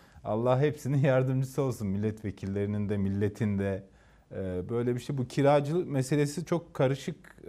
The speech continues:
e, karıştı artık. Yani bunu, bununla baş edemez artık. Ne iktidar baş edebilir?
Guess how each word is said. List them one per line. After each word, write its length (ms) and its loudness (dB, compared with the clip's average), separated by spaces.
e, 220 -2
karıştı 460 0
artık. 380 -2
Yani 220 0
bunu, 280 -2
bununla 380 0
baş 200 2
edemez 580 0
artık. 360 -6
Ne 160 0
iktidar 460 2
baş 200 -2
edebilir? 460 0